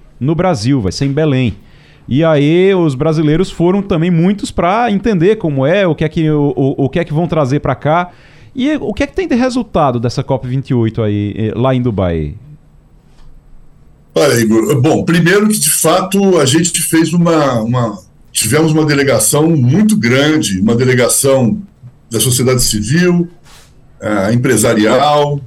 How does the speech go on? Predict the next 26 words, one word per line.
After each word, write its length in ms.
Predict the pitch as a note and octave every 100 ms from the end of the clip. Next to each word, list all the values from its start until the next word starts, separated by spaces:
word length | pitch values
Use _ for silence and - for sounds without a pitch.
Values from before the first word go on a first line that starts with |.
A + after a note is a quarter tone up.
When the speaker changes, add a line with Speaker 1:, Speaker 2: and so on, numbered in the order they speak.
| -
Speaker 2:
dos 140 | G#2+
movimentos 540 | G#2+ B2+ A#2 B2 C3+ -
sociais 760 | A2+ - A2 A2+ C#3+ D#3+ -
e 60 | C3
governamental, 1120 | A2+ G2+ G2 G#2+ A2 C3+ - B2+ - - - _ _
não 200 | A#2+ D3
só 300 | - C#3 C3+
do 80 | A#2+
governo 300 | A#2 A2 G#2+
federal, 420 | A2 A2 A#2 D3
mas 140 | B2+ G#2
os 80 | -
governos 400 | G#2+ B2 A#2 -
estaduais 720 | - A2+ G#2+ B2 B2 - - -
todos 320 | D#3+ B2 -
praticamente 680 | A#2+ A2 - G2+ A2 A2+
estavam 380 | - - A2 G#2+
presentes. 720 | G2 F2 G#2 C#3 D#3 - - - _ - _ _ _ _ _ _ _ _
O 40 | A#2+
Brasil 280 | D3+ C#3+
era 100 | G3
a 20 | F3+
maior 200 | E3+ F3
delegação 600 | F3+ F3 F3+ - E3+ E3+
dessa 240 | D#3 D3+
cop. 520 | - G2 F2 - -